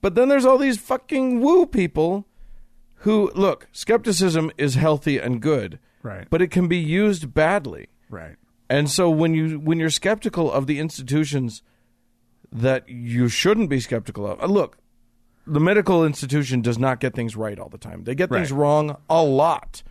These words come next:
Speaker 2: Right.
Speaker 1: Science get th-, gets things wrong a lot.
Speaker 2: Right.
Speaker 1: The, the whole, the only thing about science that makes it better than these other institutions is that eventually it self-corrects.
Speaker 2: Right.
Speaker 1: Is that, like,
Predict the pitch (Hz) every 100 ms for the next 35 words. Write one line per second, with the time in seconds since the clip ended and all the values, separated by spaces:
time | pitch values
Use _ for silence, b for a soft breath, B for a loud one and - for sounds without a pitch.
0 | b 302 - - - 220 233 165 143 -
1 | 147 - 135 - 151 139 - 131 117 120
2 | 120 - 117 120 147 113 - _ - 101
3 | 76 - _ _ - 135 151 - - 135
4 | 147 143 190 160 120 - - 131 160 -
5 | 202 214 185 170 147 135 - 170 170 131
6 | 131 117 143 135 120 107 147 180 156 127
7 | 123 123 120 127 127 120 113 - 233 139
8 | - 147 139 151 _ _ _ _ - 151
9 | 180 220 175 147 139 - 131 - 160 165
10 | - - - - - 104 92 - _ 123
11 | 127 143 - 131 123